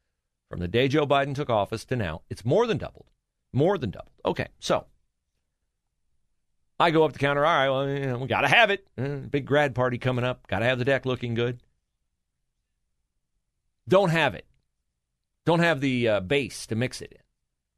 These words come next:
Don't have the base. Like, like your, all your solid color deck stains come from this base. Yeah, we, we don't, we don't have any. Call around all over town.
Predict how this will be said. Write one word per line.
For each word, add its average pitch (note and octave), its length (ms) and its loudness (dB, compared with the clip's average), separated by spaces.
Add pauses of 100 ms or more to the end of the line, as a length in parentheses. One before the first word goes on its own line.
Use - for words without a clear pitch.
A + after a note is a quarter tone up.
(160)
Don't A#2 100 -6
have A#2+ 140 -6
the F#2 80 -10
base. A2+ 500 -8
Like, - 640 -16 (960)
like G2+ 140 -8 (100)
your, G#2 220 -4
all C#3 200 2
your B2+ 140 -2
solid B2+ 380 -2
color B2 240 -2
deck C3 160 -4
stains G2 320 -6
come A#2 180 -2
from G#2+ 160 -6
this G#2+ 140 -6
base. B2 240 -6
Yeah, C3+ 160 0 (100)
we, A2+ 180 -2
we G2 240 -8
don't, F#2 220 -10
we A#2 140 -2
don't F2+ 160 -6
have - 200 -16
any. - 140 -20 (1080)
Call D3+ 240 4
around D3 580 0 (200)
all C#3+ 220 2
over C#3 160 0
town. D3 640 -2